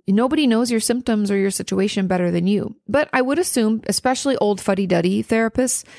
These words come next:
and no offense to older people. I mean, I'm thirty-seven. I'm not, like, a spring chicken anymore, but I'm also not, like, sixty-eight and, like, being a total dickwad to people, telling them that they shouldn't get on the internet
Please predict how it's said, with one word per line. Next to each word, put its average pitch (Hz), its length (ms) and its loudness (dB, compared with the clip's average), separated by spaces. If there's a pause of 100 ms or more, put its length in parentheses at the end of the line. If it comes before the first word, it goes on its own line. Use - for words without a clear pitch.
(260)
and 185 320 2 (100)
no 185 160 2
offense 175 320 -2
to 175 360 0
older 175 240 2
people. 180 200 0
I 180 40 4
mean, 185 120 4
I'm 175 120 2
thirty-seven. 165 480 0
I'm 160 120 0
not, 160 160 0
like, 165 160 -2
a 190 60 0
spring 160 220 -2
chicken 165 300 -2
anymore, - 300 -2
but 185 140 2
I'm 180 100 2
also 175 220 0
not, - 160 -2
like, - 140 -4
sixty-eight - 600 0
and, - 120 -2
like, - 220 -4 (520)
being 156 220 2
a 143 40 0
total 139 260 -2
dickwad 156 380 0
to - 60 -6
people, 147 300 -2
telling - 320 -2
them 151 120 -2
that - 120 -2
they 170 120 2
shouldn't 170 300 -2
get 170 100 2
on 147 140 0
the 147 120 -4
internet 131 680 0